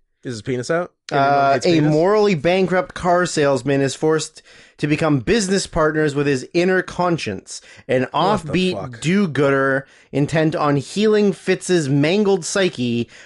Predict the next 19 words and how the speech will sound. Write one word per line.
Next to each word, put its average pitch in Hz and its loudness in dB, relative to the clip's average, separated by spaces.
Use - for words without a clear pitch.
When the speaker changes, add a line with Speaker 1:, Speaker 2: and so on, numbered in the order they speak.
Speaker 2:
one 156 2
hilarious 175 2
disaster 147 0
at 123 4
a 123 4
time. 90 -6
Uh, 107 2
forty-eight 196 0
episodes. 180 0
Speaker 1:
Four 220 4
seasons 208 0
of 175 0
twelve. 135 0
Speaker 2:
On 143 0
H 175 -2
B 170 2
O. 85 0
Speaker 1:
Like, 202 -2
who? 185 2